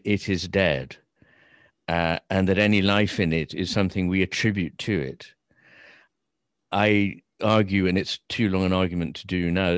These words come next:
I even argue that inanimacy is, if you like, the ultimate limit case of animacy. Not that animacy is some weird thing that popped into the cosmos. I think animacy is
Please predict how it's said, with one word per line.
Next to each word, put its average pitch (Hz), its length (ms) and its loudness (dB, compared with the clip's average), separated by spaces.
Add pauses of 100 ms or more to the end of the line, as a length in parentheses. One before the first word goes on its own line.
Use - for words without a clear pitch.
I 101 300 0
even 98 300 -2
argue 87 580 -2
that 80 260 -8
inanimacy 101 1000 -2 (840)
is, 87 500 -4 (1120)
if 104 180 -4
you 113 60 -2
like, 101 240 0
the 101 160 -4
ultimate 101 600 0
limit 101 380 0
case 92 420 -2
of 85 80 -4
animacy. 87 680 -4 (880)
Not 98 340 -2
that 92 280 -4 (380)
animacy 98 500 0
is 87 80 -4
some 90 240 0
weird 92 300 0
thing 85 320 -2
that 78 120 -8 (120)
popped - 320 -8
into 82 200 -6
the 78 100 -10
cosmos. 85 580 -8 (420)
I 92 100 -2
think 107 200 0
animacy 101 580 2
is 90 400 -2